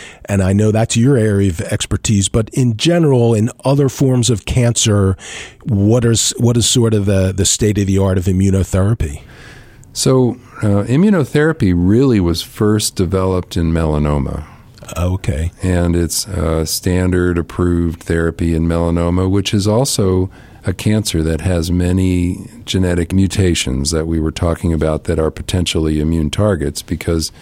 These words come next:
Speaker 2: these occur from sunlight, uh, damage to your skin. Immunotherapy has found a role in many, if not most, cancers, uh, today. Uh, colon cancer with certain genetic markers like mismatch repair,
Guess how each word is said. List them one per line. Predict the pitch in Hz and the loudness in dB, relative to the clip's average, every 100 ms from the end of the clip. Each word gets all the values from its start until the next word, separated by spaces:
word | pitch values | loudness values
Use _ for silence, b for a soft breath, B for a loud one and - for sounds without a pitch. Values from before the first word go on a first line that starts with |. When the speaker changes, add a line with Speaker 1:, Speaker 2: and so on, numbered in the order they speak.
| B B - | B B -2
Speaker 2:
these | 90 85 | -2 -2
occur | - 85 85 82 | -2 -2 0 -2
from | - 80 80 | -2 -2 -2
sunlight, | - 107 87 80 78 78 - - 87 | 0 0 2 0 -2 -4 -12 -10 -6
uh, | 80 | -4
damage | 82 80 80 76 - | -2 -2 0 -2 -4
to | - | -4
your | 78 73 | -2 -2
skin. | - 113 85 69 73 - B B B B B B B B | -4 -2 -2 -2 -6 -12 B B B B B B B B
Immunotherapy | 127 156 165 139 - 131 127 123 101 | 0 2 2 0 0 0 0 2 0
has | 87 - | 0 0
found | 98 95 | 0 2
a | 92 | 2
role | 90 92 90 90 | 2 2 2 0
in | 92 90 87 85 85 - - - | 0 0 2 0 -2 -6 -14 -4
many, | 90 104 120 92 | 0 2 2 2
if | 80 - | 0 0
not | 90 76 | -2 0
most, | 90 90 80 - | 2 2 0 -4
cancers, | - 87 85 - 71 73 73 - | -2 -2 0 -2 -4 -4 -6 -6
uh, | 76 73 76 | -6 -6 -6
today. | - 76 76 69 73 80 B B B B - | -4 -2 -2 -4 -8 -12 B B B B -4
Uh, | 80 80 | -2 -4
colon | - 92 90 92 82 | -2 0 2 2 0
cancer | 92 87 85 87 85 | 0 0 0 0 2
with | 82 78 | 0 0
certain | 90 87 87 | -2 -2 -2
genetic | 87 87 82 90 - | 0 0 0 -2 -4
markers | 82 82 - 87 85 | -4 -4 -2 -2 -2
like | - 123 | -2 -2
mismatch | 95 85 92 87 - | 0 0 0 0 -2
repair, | 90 90 87 85 85 | -4 0 0 0 -2